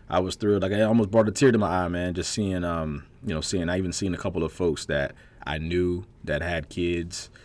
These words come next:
um, you know, folks that I went to school with had kids that were out there. And, you know, we kinda be able to talk for a little bit, hadn't seen them in a while. So it was good, man. It's always good, you know, being able to give back and, you know,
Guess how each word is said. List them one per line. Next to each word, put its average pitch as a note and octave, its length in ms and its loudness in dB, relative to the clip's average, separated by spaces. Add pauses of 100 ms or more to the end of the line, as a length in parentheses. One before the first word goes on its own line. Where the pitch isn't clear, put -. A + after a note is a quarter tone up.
(240)
um, C#2+ 380 -6 (180)
you E2+ 80 -6
know, D2 140 -4
folks E2+ 220 -6
that - 80 -6
I - 20 -4
went E2 160 -6
to F2 60 -10
school E2+ 300 -2
with D#2+ 200 -2
had D2 220 -6
kids D#2 300 -4
that D#2 100 -6
were D2+ 100 -4
out D#2 200 -6
there. D#2+ 200 -4
And, D#2+ 180 -8
you D#2 80 -8
know, D2+ 120 -6
we D2+ 60 -6
kinda D#2+ 260 -6
be D#2+ 80 -4
able D#2 100 -4
to D2+ 80 -12
talk D#2 300 -4
for D#2 100 -6
a - 20 -2
little D2+ 200 -4
bit, D2+ 220 -6
hadn't D2 220 -10
seen F2 200 -8
them D#2+ 100 -8
in D#2 60 -8
a D2+ 60 -8
while. D#2 440 -6 (400)
So - 140 -4
it - 20 2
was G#2 140 0
good, F2+ 240 0
man. C#2 260 -10
It's D#2+ 120 -6
always G2 300 2
good, E2+ 460 -2
you - 80 -6
know, D2 140 -6
being D#2+ 180 -6
able D2+ 160 -4
to D2 80 -8
give D2+ 320 -6
back D2 240 -6
and, C#2 240 -10
you D#2 140 -8
know, C2 220 -10